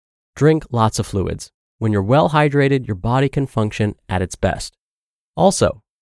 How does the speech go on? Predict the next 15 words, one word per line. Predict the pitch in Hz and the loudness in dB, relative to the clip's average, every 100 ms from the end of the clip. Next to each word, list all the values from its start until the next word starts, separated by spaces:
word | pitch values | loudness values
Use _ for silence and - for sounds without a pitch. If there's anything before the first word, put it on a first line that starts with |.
| _ _ | _ _
wear | 123 185 | 2 2
clothes | 247 - 160 123 120 | 2 0 2 2 0
that | - - | -4 -2
will | 113 | -2
allow | 104 110 139 160 | 0 2 2 2
you | 139 | 0
to | - 110 | -2 -2
move | 104 101 | 0 -2
freely, | - 131 123 101 - _ - | 0 2 2 0 -6 _ -4
like | 107 98 | 0 0
comfortable | - 95 - 143 | -2 -4 -2 -2
shoes | 165 - 131 123 - - - | -2 2 4 4 0 -8 0
and | 110 107 | 0 4
loose-fitting | 165 147 - 101 92 | 2 2 0 2 2
clothing. | 90 98 95 87 92 | 2 4 4 2 -4